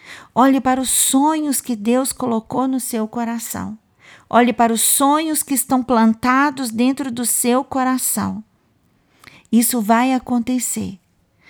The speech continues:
Não permita que a amargura, a tristeza, a angústia tome conta da sua alma. Mas permita que nessa hora a sua fé cresça. A sua fé cresça através da perseverança.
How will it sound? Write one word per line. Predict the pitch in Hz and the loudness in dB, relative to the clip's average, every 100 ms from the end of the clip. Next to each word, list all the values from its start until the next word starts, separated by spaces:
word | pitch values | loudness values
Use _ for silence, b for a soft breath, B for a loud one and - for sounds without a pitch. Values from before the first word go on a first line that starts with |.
| b - | b -2
Não | 220 | 2
permita | 233 233 233 226 233 | 4 4 2 0 -2
que | 220 | -2
a | 208 | -2
amargura, | 196 185 170 190 214 233 233 214 208 B B | -2 -4 -8 -6 -2 2 2 0 -4 B B
a | 208 | -6
tristeza, | - 208 190 - 226 233 240 220 214 | -2 -4 -4 -4 0 2 0 -2 -4
a | |
angústia | 208 196 175 202 240 240 - 214 | -2 -4 -4 -4 -2 -4 -6 -8
tome | - 220 214 | -2 -2 -2
conta | - 269 277 262 | -4 -6 -4 -4
da | 233 | -4
sua | 220 - 320 277 | -4 -6 -4 -2
alma. | 190 190 185 190 185 _ b b b b b b b b - | 0 0 0 -2 -8 _ b b b b b b b b -2
Mas | 202 - | 0 0
permita | 220 214 214 214 220 - | 0 2 4 4 2 -2
que | 196 - | -6 -2
nessa | 196 202 220 233 202 | 0 0 -2 -2 -2
hora | 190 190 | -2 -2
a | 190 | -4
sua | - 208 190 | -6 -4 -6
fé | - 208 196 | -6 -10 -10
cresça. | _ 196 175 185 - - 185 _ _ b b b b | _ -10 -8 -8 -12 -14 -18 _ _ b b b b
A | - 196 | -6 -4
sua | - 214 202 | 0 0 0
fé | - 208 | -2 -4
cresça | - 220 214 220 226 | -2 0 0 0 -2
através | 220 202 196 208 | -2 -2 0 -2
da | 196 190 | 0 -4
perseverança. | _ 247 277 262 - - 233 240 233 240 214 185 185 - 180 | _ -2 -2 -2 -6 -4 -4 -4 -4 -4 -2 -4 -6 -10 -14